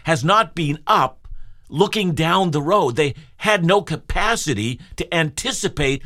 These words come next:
what was going to happen on the road, and it can easily end up in an accident, for they never know that not looking up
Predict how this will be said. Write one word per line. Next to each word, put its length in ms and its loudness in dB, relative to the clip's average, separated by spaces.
what 200 0
was 180 2
going 320 0
to 100 0
happen 440 -2
on 180 0
the 80 -4
road, 460 0
and 140 2
it 120 0
can 220 -2
easily 460 0
end 180 0
up 160 -2
in 100 0
an 160 -2
accident, 680 -2
for 200 0
they 160 6
never 440 4
know 460 2
that 300 2
not 440 4
looking 360 -2
up 280 -12